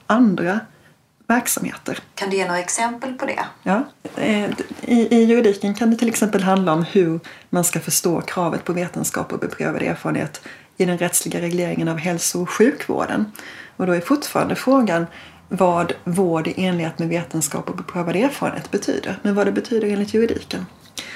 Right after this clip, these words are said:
Speaker 1: Sen är det ju en helt annan fråga om juridiken i sig är förenlig med vetenskap och beprövad erfarenhet.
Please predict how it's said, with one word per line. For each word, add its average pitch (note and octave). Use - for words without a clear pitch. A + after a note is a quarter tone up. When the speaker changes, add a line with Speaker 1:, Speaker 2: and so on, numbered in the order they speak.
Speaker 1:
Sen G3
är F3
det E3+
ju F#3
en G3+
helt A3
annan G#3
fråga A3+
om F3+
juridiken F#3
i -
sig G#3
är G#3
förenlig F3+
med E3
vetenskap -
och F3
beprövad F3+
erfarenhet. -